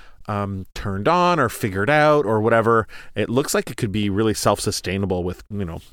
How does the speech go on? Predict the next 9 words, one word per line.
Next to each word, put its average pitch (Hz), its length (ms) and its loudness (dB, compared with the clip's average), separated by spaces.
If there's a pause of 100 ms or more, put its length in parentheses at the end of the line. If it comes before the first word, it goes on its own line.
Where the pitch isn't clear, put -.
(760)
all 110 160 0
these 101 280 -2 (400)
lifts 139 480 2
and 98 180 -4
air 131 200 4
dun-, 120 460 0
uh, 110 140 -2 (120)
air 131 180 2
vents 127 480 0